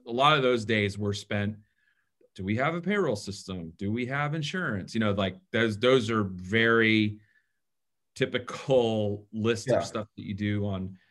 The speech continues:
Speaker 1: on, um, when you're trying to set anything up from scratch, you know, especially no scale brand. And that's overwhelming 'cause there are a thousand things you have to do. As a matter of fact, I remember, I probably have it somewhere on my computer,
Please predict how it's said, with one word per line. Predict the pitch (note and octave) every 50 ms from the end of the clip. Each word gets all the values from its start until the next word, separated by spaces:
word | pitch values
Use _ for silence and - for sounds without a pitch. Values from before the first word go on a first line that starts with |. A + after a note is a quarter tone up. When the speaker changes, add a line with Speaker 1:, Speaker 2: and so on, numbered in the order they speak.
| _ _ _ _ _
Speaker 1:
on, | - G2+ G2 F#2+ F#2+ - - F#2 F#2 F2+ F#2 - _ _ _ _ _ _ _ -
um, | F#2+ G2 F#2 F2+ F2+ F#2
when | F#2
you're | F#2 F#2
trying | - G#2+ G2+ G2
to | F#2
set | - - G2+ F#2+
anything | G2+ A2 G#2 G2 G2 F#2
up | F#2+ F2+ F#2
from | - - F#2 F2
scratch, | - - - G2 F#2 F#2 F2 - - - - -
you | -
know, | F#2 E2
especially | F2 G2 - C#3+ B2+ - - C3 A2
no | G2+ A2 A#2+ B2
scale | A2+ A2 - - - B2 A#2 A#2 A2+ A2 G#2+ G#2 G2 F2+ - - - _ _ _ _ _
brand. | - B2 B2 A#2 A#2 -
And | - A2+ G#2+ G#2+ A#2 G#2+
that's | A#2 B2 B2 C3+ C#3 - -
overwhelming | - C3 B2 A2+ A2 G#2+ A2 G#2+ G#2 G2+ F#2 E2 D2+
'cause | - G#2+ F#2
there | F#2+ A2
are | G#2
a | G2+
thousand | - A#2 A#2 A#2+ B2 A2+ A2+ G#2+ G#2
things | A#2 A2+ G#2+ G#2 G2+
you | G2+
have | F#2+ F#2 F#2
to | -
do. | F#2+ G#2 -
As | D#2+ - _ _ _ _ _ _ -
a | B2+
matter | C3+ C#3
of | B2+ -
fact, | C#3+ C3 A2+ G2+
I | B2
remember, | A#2 A#2 A2+ A#2 A#2 A#2 A2 A2+ A2+ A2 - -
I |
probably | G#2+ G#2 B2+ C3+ C#3 B2+ G#2+
have | G2 G2 F#2+ G#2+ B2 G#2
it | G#2+ G#2 -
somewhere | - A2+ G#2+ G#2 G#2 G#2+
on | G#2
my | G2+ G2 F#2
computer, | G2 G#2 G2 - - A2 G2+ G2 F2+ F2 -